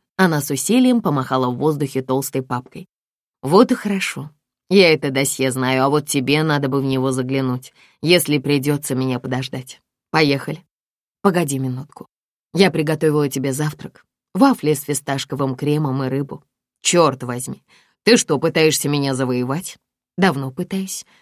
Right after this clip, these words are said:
Только ты не замечаешь».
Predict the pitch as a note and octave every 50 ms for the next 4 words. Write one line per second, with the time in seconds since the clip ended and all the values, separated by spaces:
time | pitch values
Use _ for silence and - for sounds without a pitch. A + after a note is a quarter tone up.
0 | _ _ _ _ _ - G#3 G3 D#3+ D3 - D3+ C#3 - - - D3+ C#3+ C3+ C3
1 | - _ _ _ _ - E3+ F3 E3 C3 D3+ C#3 C3+ C#3 C3+ - - C#3+ B2+ B2
2 | B2 - - -